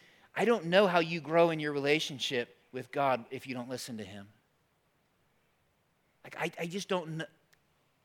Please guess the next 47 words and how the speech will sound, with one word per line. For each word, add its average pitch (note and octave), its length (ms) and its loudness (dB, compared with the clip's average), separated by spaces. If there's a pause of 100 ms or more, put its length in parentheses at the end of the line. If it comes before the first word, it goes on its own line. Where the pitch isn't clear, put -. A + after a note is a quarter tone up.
(160)
How - 140 -2
would B3+ 140 2
I A3+ 100 4
grow G3+ 220 2
in A#3+ 60 0
my G#3+ 80 0
relationship G3+ 420 0
with F#3 80 -8
Jennifer G#3+ 420 -4
if D#3+ 140 -6
we F3 100 -4
never G3+ 220 -2
talked? - 580 -4 (1900)
And D#3 100 -10
some G3+ 200 4
of G#3+ 160 6
you F#3 100 2
are E3+ 60 6
like, E3 220 6
'cause E3+ 100 -8
I D#3+ 120 2
just D#3+ 180 -6
talked F3 160 2
to E3 60 -10
somebody F3 280 0
this D#3+ 220 -4
week F3+ 80 -4
and D#3 80 -10
said, E3 100 -8
"I E3 120 0
don't G#3+ 120 2
know G3+ 80 -2
where F#3+ 140 2
to F#3 60 0
start." F#3+ 420 0
And C#3+ 100 -10
that F#3 140 -4
is D#3 120 -8
a D3+ 60 -10
great G#3+ 480 -2
question. E3 380 -2
I'll E3 100 0
answer F#3+ 220 -4
that D#3+ 160 0
all D#3 140 -2
day D3 140 -2
long. F#3+ 440 -4